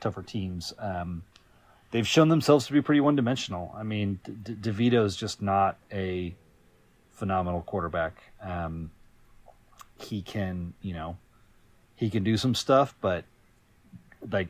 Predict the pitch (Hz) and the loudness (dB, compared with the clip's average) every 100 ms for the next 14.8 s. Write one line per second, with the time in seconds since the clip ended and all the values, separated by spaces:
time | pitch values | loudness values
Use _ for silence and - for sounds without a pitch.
0 | - 107 120 131 135 127 131 123 143 104 | -4 -6 4 6 6 6 6 8 6 6
1 | 117 104 104 110 104 98 - 113 92 - | 0 4 8 8 8 2 -2 -6 -6 -6
2 | 98 101 95 92 92 90 85 - 113 101 | -2 -2 -4 -6 -6 -6 -6 -6 -2 0
3 | 92 87 90 85 - 101 95 87 - 110 | 0 -2 -2 -4 -8 -6 -4 -6 -4 -4
4 | 92 85 - - 104 92 90 - 90 - | -4 -6 -8 -6 -4 -4 -6 -8 -6 -6
5 | - 82 82 90 87 110 95 - 90 87 | -6 -8 -8 -8 -6 -2 -4 -4 -6 -6
6 | 85 92 82 76 - 76 101 - _ _ | -6 -4 -6 -6 -14 -14 -14 -20 _ _
7 | _ _ _ _ _ _ _ 98 87 82 | _ _ _ _ _ _ _ -6 -4 -4
8 | 85 80 82 78 - _ _ _ _ 110 | -2 0 -2 -4 -14 _ _ _ _ -2
9 | 104 87 101 113 101 82 - 101 95 98 | -2 -2 0 2 2 -4 -2 0 4 6
10 | 107 120 131 147 - 147 120 127 110 98 | 6 10 10 10 8 2 2 2 0 -2
11 | 104 101 110 101 98 98 98 90 - 104 | -4 -4 -2 -4 -2 -2 -2 -4 -8 -8
12 | 98 107 - - 120 107 - 101 101 113 | -2 -2 -2 0 0 0 -4 -2 0 -2
13 | 127 - 98 98 92 - 92 101 110 98 | -4 -8 -6 -6 -6 -8 -6 -4 0 0
14 | 92 90 92 90 87 90 82 | 0 -4 -6 -6 -6 -6 -8